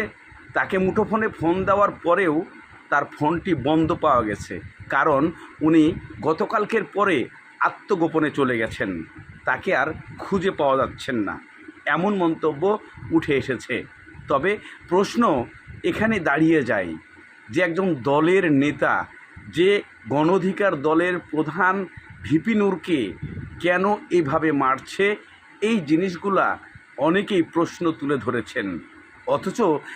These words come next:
নাম উঠে আসছে ভিপি নূরকে সেনাবাহিনী গণধোলাই দিয়েছে। আসলে ঘটনাটা ঘটাইছে একজন, আর নাম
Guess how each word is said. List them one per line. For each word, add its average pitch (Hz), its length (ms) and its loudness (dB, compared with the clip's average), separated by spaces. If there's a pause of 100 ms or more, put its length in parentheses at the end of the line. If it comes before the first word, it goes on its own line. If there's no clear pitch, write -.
(240)
নাম 175 180 4 (200)
উঠে 220 220 -2
আসছে - 380 -2 (520)
ভিপি 165 240 2
নূরকে 202 280 0 (140)
সেনাবাহিনী 175 480 0 (140)
গণধোলাই 139 500 0
দিয়েছে। 110 300 -4 (460)
আসলে 170 300 -2 (400)
ঘটনাটা 202 580 0 (400)
ঘটাইছে 196 560 0 (120)
একজন, 151 300 -2 (640)
আর 131 100 4 (380)
নাম 135 140 2